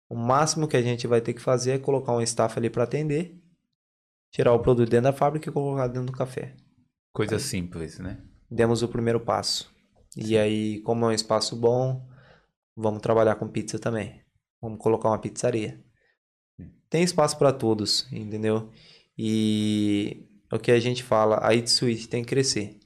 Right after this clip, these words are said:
Speaker 2: Sim.
Speaker 1: Eu acho assim, você tendo conhecimento,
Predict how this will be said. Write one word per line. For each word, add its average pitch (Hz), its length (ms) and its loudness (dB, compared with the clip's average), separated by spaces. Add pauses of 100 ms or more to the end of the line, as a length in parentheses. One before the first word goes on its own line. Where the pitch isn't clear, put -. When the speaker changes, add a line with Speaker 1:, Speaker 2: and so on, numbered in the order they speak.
(720)
Speaker 2:
Sim. 90 320 -8 (760)
Speaker 1:
Eu - 80 -2
acho 135 140 0
assim, 139 180 2
você 127 260 0
tendo 147 220 2
conhecimento, 127 800 0